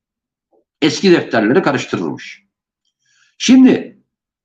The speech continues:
altı bir, altı artı bir artı bir zaten iflas etmiş, müflis bir tüccarlar grubu olduğu için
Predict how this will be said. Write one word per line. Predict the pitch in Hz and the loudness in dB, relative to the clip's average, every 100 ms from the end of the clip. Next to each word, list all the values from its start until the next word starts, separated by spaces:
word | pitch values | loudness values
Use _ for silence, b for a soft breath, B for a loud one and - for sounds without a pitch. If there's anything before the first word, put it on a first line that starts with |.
| _ | _
altı | 127 160 190 302 262 | -2 -2 -2 0 2
bir, | 233 151 | 0 0
altı | - 330 285 277 | 0 0 0 0
artı | 254 226 220 | -2 -2 -4
bir | |
artı | 214 220 220 220 | -2 -2 0 -2
bir | |
zaten | 139 147 240 254 208 | -2 0 -2 -2 -6
iflas | 160 160 196 226 220 | -4 -2 0 0 0
etmiş, | 190 - 151 - - | -2 -2 -6 -6 -6
müflis | 107 135 175 135 143 233 285 - 165 | -2 2 2 2 2 4 4 0 -2
bir | 196 - 196 | -2 -2 -6
tüccarlar | 165 139 180 185 190 208 | -6 -2 -2 0 0 -2
grubu | 196 190 185 | -2 0 2
olduğu | 185 185 262 | 2 4 4
için | 339 339 208 - _ | 4 2 -6 -8 _